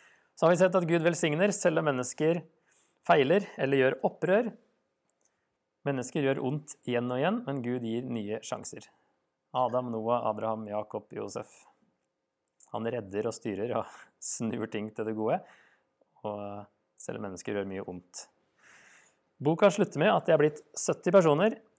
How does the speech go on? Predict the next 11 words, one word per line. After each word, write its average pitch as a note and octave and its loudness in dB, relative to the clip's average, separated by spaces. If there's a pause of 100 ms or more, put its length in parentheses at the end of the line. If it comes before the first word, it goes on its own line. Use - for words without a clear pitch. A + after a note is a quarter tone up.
(140)
i D#3 -4
Egypt, - -2 (520)
med C#3+ 2
et D3+ 2
frampek F#3 2
mot D#3 -2 (140)
utgangen. B2+ -2 (800)
Når A2 -8
det A#2+ -4
står, A#2+ 2
ja, A2+ 6